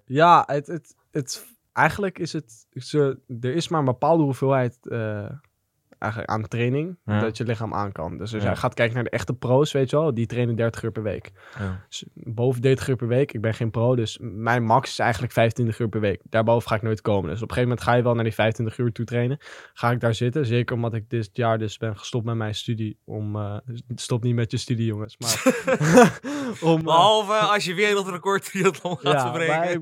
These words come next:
Speaker 1: ja, behalve als je en een wereldrecord moet breken en daarbij dus een bedrijf, of ik noem het een bedrijf, maar dit hele project moet gaan runnen. Dan is het wel handig om te doen, want
Speaker 2: Ja.
Speaker 1: ik sliep ook echt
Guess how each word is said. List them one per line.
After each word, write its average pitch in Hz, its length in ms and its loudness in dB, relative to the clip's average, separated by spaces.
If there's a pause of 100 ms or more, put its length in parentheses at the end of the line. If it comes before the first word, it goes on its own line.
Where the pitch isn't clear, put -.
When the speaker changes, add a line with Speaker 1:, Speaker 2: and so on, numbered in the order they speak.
(160)
Speaker 1:
ja, 156 320 2 (320)
behalve 160 300 4
als 156 140 0
je 151 300 -2
en 156 200 2
een 147 80 0
wereldrecord 147 420 0
moet 135 100 -2
breken 131 280 -4
en 135 140 -6
daarbij 123 520 -4
dus 120 200 -6
een 123 200 -6
bedrijf, 117 540 -4 (300)
of - 320 -4 (120)
ik 110 180 -6
noem 113 100 -2
het 107 100 -4
een 117 60 -2
bedrijf, 107 340 0
maar 110 100 0
dit 107 100 0
hele 113 160 2
project 107 320 -2
moet 107 120 -6
gaan 107 140 -6
runnen. 101 260 -4
Dan 110 200 0
is 107 120 -2
het 104 100 -8
wel 107 260 2
handig 104 300 0
om 110 60 -2
te 104 80 -4
doen, 104 180 0
want 101 120 -2
Speaker 2:
Ja. 95 60 0
Speaker 1:
ik - 60 -8
sliep 120 320 0
ook 110 180 -2
echt 107 200 -6